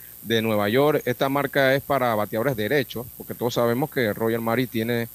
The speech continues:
la marca de los Yankees, eh, como un miembro de Yankees con sesenta y uno.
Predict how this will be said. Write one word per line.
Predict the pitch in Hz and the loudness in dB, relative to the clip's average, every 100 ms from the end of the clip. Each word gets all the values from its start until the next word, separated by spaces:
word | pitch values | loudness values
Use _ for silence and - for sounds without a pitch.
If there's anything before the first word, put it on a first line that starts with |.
| - | -14
la | - 104 | -4 -4
marca | 104 110 113 123 | -2 -4 0 0
de | 110 | 0
los | 104 101 | -2 -2
Yankees, | 110 110 127 127 - - - - - - | -4 -4 -4 -4 -4 -16 -20 -20 -20 -6
eh, | 110 104 101 98 95 95 92 87 | -2 0 0 0 -2 -2 -6 -4
como | 117 107 | -2 0
un | 113 | 2
miembro | 123 120 | 2 2
de | 110 | 0
Yankees | 123 139 110 104 | 0 -2 -2 -6
con | 104 | -8
sesenta | 101 98 101 113 | -8 -6 -6 0
y | |
uno. | 143 117 | 0 0